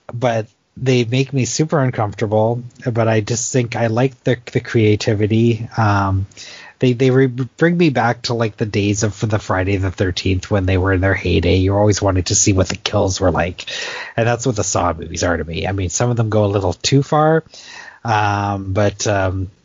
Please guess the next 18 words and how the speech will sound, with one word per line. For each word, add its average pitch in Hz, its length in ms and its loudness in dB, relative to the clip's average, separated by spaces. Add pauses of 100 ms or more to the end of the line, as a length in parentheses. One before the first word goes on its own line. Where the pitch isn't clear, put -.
(120)
that, 120 260 -2
I 135 160 0
do, 120 220 0
I, 120 440 0
I 117 40 -2
have 120 240 0
enjoyed 92 380 -4
them 87 160 -10
all. - 260 -4 (1300)
Um, 135 300 0
this 156 240 -8
one 196 160 0
was 160 160 -2
directed 127 380 -2
by 117 140 2
the 110 100 -4
Spearing 135 640 0
brothers, 185 680 0